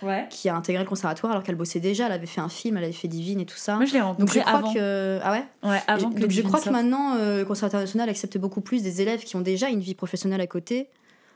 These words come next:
Speaker 2: Mais en tout cas, je sais que pendant très longtemps, ça n'a pas été le cas. Et je sais qu'il y a même des gens qui ont quitté les écoles nationales parce qu'ils ont, leur avait proposé, euh, un truc, un, un rôle dans un film, euh,
Speaker 1: Et que c'était pas
Speaker 2: et que
Speaker 1: compatible,
Speaker 2: c'était
Speaker 1: quoi.
Speaker 2: pas compatible, et donc ils ont accepté le boulot. Euh,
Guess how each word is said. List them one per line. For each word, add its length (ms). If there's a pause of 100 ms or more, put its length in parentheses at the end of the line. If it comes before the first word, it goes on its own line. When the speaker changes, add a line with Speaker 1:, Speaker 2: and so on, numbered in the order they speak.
(140)
Speaker 2:
Mais 80
en 40
tout 100
cas, 140
je 80
sais 180
que 60
pendant 180
très 160
longtemps, 240
ça 100
n'a 60
pas 120
été 120
le 60
cas. 180 (680)
Et 80
je 80
sais 140
qu'il 100
y 60
a 20
même 60
des 140
gens 120
qui 140
ont 80
quitté 220
les 120
écoles 140
nationales 420
parce 180
qu'ils 220
ont, 140
leur 160
avait 140
proposé, 560
euh, 260
un 160
truc, 400
un, 60 (160)
un 200
rôle 200
dans 180
un 60
film, 340
euh, 140 (420)
Speaker 1:
Et 60
que 40
c'était 160
pas 100
Speaker 2:
et 20
que 60
Speaker 1:
compatible, 340
Speaker 2:
c'était 140
Speaker 1:
quoi. 20
Speaker 2:
pas 80
compatible, 480
et 40
donc 180
ils 60
ont 60
accepté 260
le 60
boulot. 300 (1000)
Euh, 920